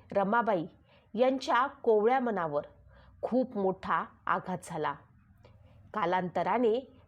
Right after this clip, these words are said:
त्यांच्या वडिलांचे सुद्धा निधन झाले. आयुष्याच्या कोवळ्या वयातच त्यांच्यावर इतका मोठा प्रसंग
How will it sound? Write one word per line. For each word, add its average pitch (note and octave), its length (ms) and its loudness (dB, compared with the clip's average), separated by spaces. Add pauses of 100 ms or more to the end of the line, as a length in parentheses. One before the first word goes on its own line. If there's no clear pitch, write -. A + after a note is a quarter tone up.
त्यांच्या F#3+ 420 0 (400)
वडिलांचे A3+ 600 0
सुद्धा G#3+ 440 -2 (180)
निधन F3+ 360 0
झाले. E3+ 260 -10 (960)
आयुष्याच्या D#4 800 2 (360)
कोवळ्या A3+ 400 6
वयातच A3 680 -2 (440)
त्यांच्यावर G3+ 640 0 (420)
इतका - 440 0
मोठा F#3+ 400 0 (340)
प्रसंग F#3+ 460 -2